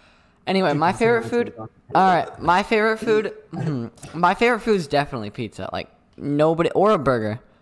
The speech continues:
Speaker 1: Nobody can go wrong with a pizza or a burger. Like, I genuinely think that's impossible. And my favorite drink is definitely Coke. I I, like, I, I feel like it's not healthy, but I drink a lot of Coca-Cola,
Speaker 2: You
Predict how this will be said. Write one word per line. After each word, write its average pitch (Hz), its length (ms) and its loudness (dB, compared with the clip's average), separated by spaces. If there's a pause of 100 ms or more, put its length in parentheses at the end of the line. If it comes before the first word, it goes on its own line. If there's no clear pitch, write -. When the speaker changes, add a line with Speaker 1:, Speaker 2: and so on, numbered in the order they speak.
(240)
Speaker 1:
Nobody 180 460 2
can 214 180 0
go 180 120 4
wrong 165 260 2
with 165 140 -2
a 131 40 -2
pizza 101 600 -4 (680)
or 127 180 2
a 120 60 0
burger. 104 420 -2 (500)
Like, 135 240 0
I 151 120 4
genuinely 160 540 2
think 147 200 -2
that's 123 260 0
impossible. 107 720 -4 (240)
And 127 140 -2
my 120 100 2
favorite 143 260 2
drink 127 220 -2
is 98 120 -6
definitely 101 460 -6
Coke. - 380 -10 (220)
I 123 260 0 (260)
I, 123 200 0
like, 117 320 -4 (920)
I, 104 220 -4
I 120 40 -6
feel 131 220 -2
like 123 200 0
it's - 160 -8
not 107 200 -4
healthy, 107 380 -6
but 104 140 -6
I 104 100 -2
drink 107 240 -6
a 101 80 -2
lot 104 340 -2
of 110 80 -4
Coca-Cola, 135 840 -2 (140)
Speaker 2:
You 107 180 -6